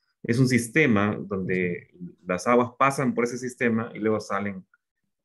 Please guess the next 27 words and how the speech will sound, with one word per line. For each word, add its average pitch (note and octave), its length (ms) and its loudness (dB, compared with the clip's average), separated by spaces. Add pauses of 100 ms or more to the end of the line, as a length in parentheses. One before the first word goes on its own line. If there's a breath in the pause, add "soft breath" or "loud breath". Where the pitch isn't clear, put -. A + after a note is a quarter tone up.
(140)
remediadas. F2+ 720 2
O F2 60 -8
sea, F#2+ 160 0
no A2 160 2
está, A2 260 0
no, G#2 240 0
no A#2 180 2
expones B2 840 -2
en, F#2 300 -8 (200)
en F#2 420 2
ese A2 220 0
sentido, G#2 520 2 (560 soft breath)
eh, F2 400 0 (600)
la F2+ 500 -6
biodiversidad, F#2+ 840 2
porque F#2+ 180 -12
obviamente, A2 800 0 (220)
digamos, G2 420 -8
los F#2 100 -4
animales G2+ 400 4
que F#2+ 100 -12
inge-, - 280 -6
ingieren G2+ 720 0
nanopartículas F#2+ 880 -4 (920)
no G#2 280 4
van G#2 140 6
a G2+ 220 0